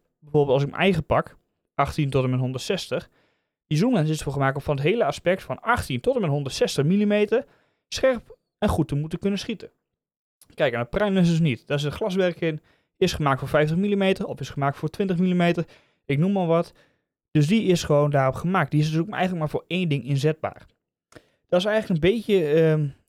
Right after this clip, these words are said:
wat het nou precies is. Een brandafstandpunt is trouwens een punt, ehm,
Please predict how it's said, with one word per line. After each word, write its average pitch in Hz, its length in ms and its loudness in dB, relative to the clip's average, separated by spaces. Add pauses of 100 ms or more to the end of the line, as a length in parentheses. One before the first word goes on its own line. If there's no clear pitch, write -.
(140)
wat 170 140 2
het 160 100 -10
nou 160 120 0
precies 156 280 -6
is. 190 140 -4
Een 190 160 -6
brandafstandpunt 170 720 -2
is 139 100 -4
trouwens 165 360 2
een 139 180 0
punt, 170 380 0
ehm, 135 400 2